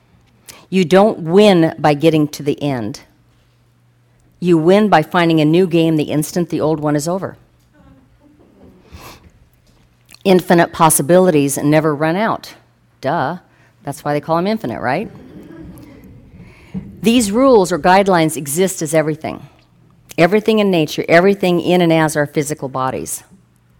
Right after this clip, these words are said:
As we become aware of the plan,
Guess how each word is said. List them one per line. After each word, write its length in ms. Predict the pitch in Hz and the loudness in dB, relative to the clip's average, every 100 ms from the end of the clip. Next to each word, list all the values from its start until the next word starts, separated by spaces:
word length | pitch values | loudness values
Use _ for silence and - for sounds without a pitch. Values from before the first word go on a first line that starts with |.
| _ _ _ _ _ _ _ _ _ _ _ _ _ _ _ - - _ _ _ _ _ _ _ _ - - | _ _ _ _ _ _ _ _ _ _ _ _ _ _ _ -20 -20 _ _ _ _ _ _ _ _ -14 0
As 180 | 165 165 | 2 2
we 160 | 185 214 | 0 0
become 440 | 202 - 220 214 | 0 0 0 2
aware 400 | 196 185 190 196 | 4 4 4 2
of 220 | - 147 | 0 -8
the 60 | 156 | -12
plan, 640 | - 165 147 127 127 151 | -8 -4 -4 -6 -8 -12